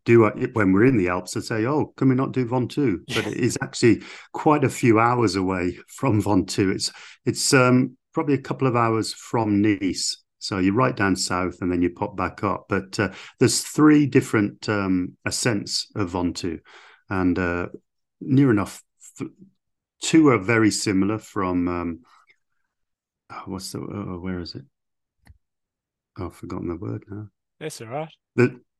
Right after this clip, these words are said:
Speaker 1: yeah, there's two, there's, from two towns, it's very similar. Um, and then from Salt, it's a, a sort of more gradual climb. But yeah, they are, they are very similar to the Tourmalet and the, the big H C climbs. Um,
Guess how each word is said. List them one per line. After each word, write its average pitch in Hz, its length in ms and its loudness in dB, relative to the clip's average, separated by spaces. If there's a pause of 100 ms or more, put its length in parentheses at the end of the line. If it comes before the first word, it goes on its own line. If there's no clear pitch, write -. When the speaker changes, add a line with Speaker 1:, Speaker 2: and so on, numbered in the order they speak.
(120)
Speaker 1:
yeah, 127 220 6
there's 104 180 2
two, - 180 0
there's, 123 240 2 (380)
from 135 180 2
two 185 220 4
towns, 104 580 0 (160)
it's 113 160 -6
very 104 220 4
similar. 95 420 0 (460)
Um, 92 560 -2 (140)
and 101 180 0
then 98 160 2
from 95 320 0
Salt, 107 560 -2 (200)
it's - 280 -8
a, - 160 -4
a 120 60 -2
sort 113 200 0
of 107 80 2
more 101 220 2
gradual 98 580 0
climb. 87 400 -2
But 95 200 -4 (720)
yeah, 110 300 4
they 131 220 4
are, 101 280 4
they 110 180 2
are 101 140 2
very 95 280 0
similar 92 320 -4
to 95 160 -8
the 87 80 -6
Tourmalet 90 720 -2
and 85 120 -2
the, 90 60 -4
the - 160 -12
big 95 260 -4
H 92 180 -6
C 87 220 -4
climbs. 82 640 -10
Um, 87 460 -8